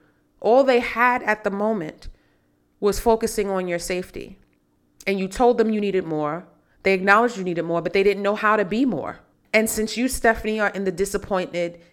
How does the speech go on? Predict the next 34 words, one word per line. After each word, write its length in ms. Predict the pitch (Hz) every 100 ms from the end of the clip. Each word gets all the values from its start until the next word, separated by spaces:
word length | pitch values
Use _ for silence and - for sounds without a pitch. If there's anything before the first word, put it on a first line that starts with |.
| 175
guilted, 640 | 190 202 202 196 170 170 - _ _ _
fearful 600 | - - 247 214 - 175
space, 580 | - - 190 160 - - - - _
you 140 | 202
weren't 260 | 240 226 208
in 80 | 202
the 80 | 190
teaching 460 | 247 294 202 160
space. 540 | - - 107 85 - -
You 100 | 214
didn't 160 | 240
have 200 | 226 226
the 60 | 214
capacity 540 | 214 - 220 220 214
to 60 | 190
be 160 | 196 185
an 100 | -
educator. 640 | 233 233 - 131 82 82 - _ _ _ - -
So 160 | 233
you 160 | 202 208
had 240 | 208 214
to 100 | 214
go 100 | 190
to 80 | 196
people 300 | 196 208 196
who 180 | 202 196
already 360 | 180 190 185
knew 260 | 175 190 202
how 260 | 175 180 175
to 180 | - 160
handle 500 | - 190 190 160 156
this 240 | 175 -
version 640 | 156 175 175 165 151 151 - - _ 160
of 480 | 165 156 156 -